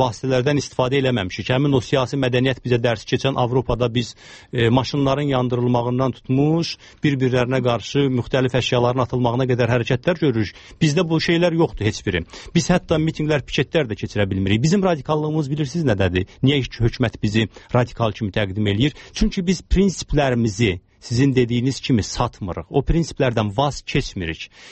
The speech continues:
Bizi əssələr də, ofisimizi alsalar da, yoldaşlarımızı həbs eləsələr də, döysələr də, mitinqlərimizə imkan verməsələr də, bunların nahaqlarına ortaq olmuruq. Bunlar seçkini saxtalaşdıranda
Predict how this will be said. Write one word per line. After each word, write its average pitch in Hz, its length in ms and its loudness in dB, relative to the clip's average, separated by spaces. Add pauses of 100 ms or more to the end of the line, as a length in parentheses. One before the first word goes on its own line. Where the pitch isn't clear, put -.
(160)
Bizi 170 220 2
əssələr 143 720 0
də, 131 140 2 (500)
ofisimizi 156 500 0
alsalar 139 580 0
da, 131 220 2
yoldaşlarımızı 139 800 0
həbs 139 300 -4
eləsələr 131 500 2
də, 131 160 2 (100)
döysələr 156 640 0
də, 143 220 0
mitinqlərimizə 160 640 0
imkan 151 260 -2
verməsələr 123 640 2
də, 156 140 2 (340)
bunların 180 560 2
nahaqlarına 147 800 -2
ortaq 139 560 2
olmuruq. 92 400 -4 (320)
Bunlar 170 240 4
seçkini 160 400 0
saxtalaşdıranda 143 800 0